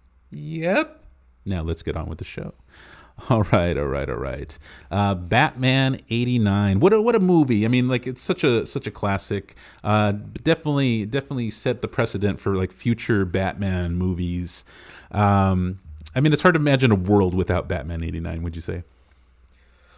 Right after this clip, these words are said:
Speaker 1: Yeah, it was very, very fantastic. And, um, of course, there was a writer's strike at one point, um, that,
Speaker 2: Just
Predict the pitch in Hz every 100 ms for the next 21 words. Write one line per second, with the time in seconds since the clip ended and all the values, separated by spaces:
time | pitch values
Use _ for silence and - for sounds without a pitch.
0 | _ - 285 302 233 180 202 208 269 247
1 | 254 240 226 208 220 233 240 208 208 185
2 | 190 185 180 180 175 180 165 _ _ -
3 | - - - 226 202 185 190 160 196 247
4 | - 180 196 196 175 180 185 180 196 220
5 | 208 - _ _ _ 165 165 170 170 160
6 | 151 _ _ _ _ 185 175 175